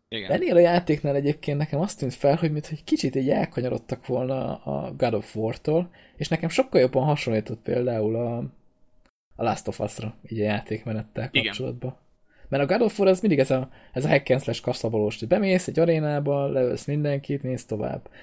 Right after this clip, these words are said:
Speaker 2: De itt így úgy voltak összerakva, mint hogyha ezek ilyen, ilyen sztori elemek lennének, amikor így rádonant valaki, és így ugye ott volt a fia is, akit így kellett így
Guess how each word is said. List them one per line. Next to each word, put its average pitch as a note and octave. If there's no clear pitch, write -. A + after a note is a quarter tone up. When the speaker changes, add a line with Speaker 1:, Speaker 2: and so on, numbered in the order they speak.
Speaker 2:
De D#3+
itt G3
így G#3
úgy C4+
voltak C#3+
összerakva, -
mint D#3
hogyha E3
ezek E3+
ilyen, F#3
ilyen F#3
sztori A#3+
elemek A2
lennének, G#2+
amikor A2
így A2
rádonant G#2
valaki, A#2
és A2+
így C3
ugye C#3+
ott D3
volt C3+
a -
fia C#3
is, -
akit -
így B2
kellett A#2+
így A2+